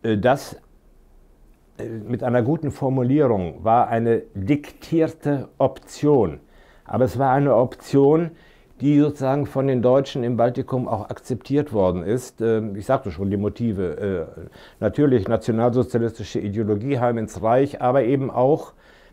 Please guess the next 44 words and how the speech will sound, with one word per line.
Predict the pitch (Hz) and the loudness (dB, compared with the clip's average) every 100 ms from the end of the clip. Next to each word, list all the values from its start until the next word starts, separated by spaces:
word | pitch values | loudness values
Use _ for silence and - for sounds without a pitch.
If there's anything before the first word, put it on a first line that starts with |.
| _ - | _ 0
die, | 131 127 | 4 4
äh, | 117 120 113 | 4 4 4
ja, | 113 117 | 4 2
berechtigte | 117 117 135 - 123 - 120 | 2 0 -2 -4 -6 -4 -4
Sorge, | 101 113 113 98 85 78 104 101 98 | 0 2 4 2 0 -2 -4 -2 -2
äh, | - | -4
vor, | - 113 107 104 104 | -4 0 2 0 -2
äh, | 104 101 82 - - | -4 -4 -6 -12 -10
äh, | 98 98 | -4 -4
der | 98 107 | -2 -4
Verfolgung | 113 101 127 117 110 | -4 -2 0 0 -2
in | 98 | -4
der | 110 | -4
Sowjetunion. | 101 104 104 90 87 82 78 76 - - - - | -4 -4 -4 -6 -6 -8 -10 -14 -20 -20 -20 -12
Und | 98 | -6
die | 113 | -6
paar, | - 117 | 0 2
die | 120 110 | 2 2
da | 110 | 2
geblieben | 123 123 117 123 110 | 2 2 2 0 0
sind, | 117 123 | 0 -2
es | 110 | -4
waren | 95 101 117 | 0 0 0
einige, | 98 123 113 | -4 -4 -2
aber | 101 98 | -2 -2
ganz | 104 - | -4 -4
wenige, | 95 120 123 117 110 - - _ | -4 -2 -2 -2 -2 -6 -20 _
wurden | 113 127 120 | 0 2 4
dann | 104 87 | 2 2
auch | 95 | 0
in | 98 | 0
der | 95 | 0
Regel | 107 107 | 0 -4
verschleppt, | - 104 - 131 139 - | -6 -8 -2 -2 -2 -6
wie | 107 | -4
ja | 107 95 | -2 -2
die | 101 107 | -4 -4
Esten | 123 - 104 | -6 -8 -12
und | 92 92 | -10 -8
Letten | 104 101 80 | -8 -6 -4
auch, | 110 139 98 - 90 | 0 0 -2 -8 -10
äh, | 85 | -8
zu | 92 | -10
Tausenden, | - 101 143 123 95 98 | -6 -2 -2 0 0 0